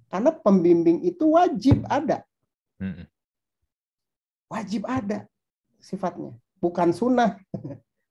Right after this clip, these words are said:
Speaker 1: Wajib tuh.
Speaker 2: Hmm, hmm, hmm. Bener, bener, bener. Nah, tapi kalau di, gua lihat di case-nya ini pada bilang jumlah internnya lebih banyak dibandingkan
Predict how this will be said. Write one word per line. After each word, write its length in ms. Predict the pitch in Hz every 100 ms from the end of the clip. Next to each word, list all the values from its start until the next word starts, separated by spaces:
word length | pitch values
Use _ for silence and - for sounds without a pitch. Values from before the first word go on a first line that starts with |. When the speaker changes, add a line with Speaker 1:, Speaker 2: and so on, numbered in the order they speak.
| -
Speaker 1:
Wajib 480 | 214 185 220 196
tuh. 60 | 214 -
Speaker 2:
Hmm, 240 | 101 92
hmm, 280 | 85 98 90 92
hmm. 180 | 95 80 87 _ _ _ _ _ _ _ _ -
Bener, 240 | 90 85
bener, 240 | 80 76 80
bener. 320 | 82 92 87 _ _ _ - -
Nah, 80 | 98
tapi 80 | - 185
kalau 160 | 143 117
di, 80 | 104 _ -
gua 480 | 113 110 107 107 104
lihat 320 | 98 104 185 110
di 160 | 95 92
case-nya 400 | 110 95 - 98
ini 160 | 95 147
pada 240 | 107 92
bilang 480 | 85 85 147 196 175 _ _
jumlah 400 | 107 113 104 104
internnya 720 | - 110 98 101 90 87 123
lebih 240 | 190 139 98
banyak 320 | 82 117 87
dibandingkan 800 | 92 82 80 80 78 - 85 80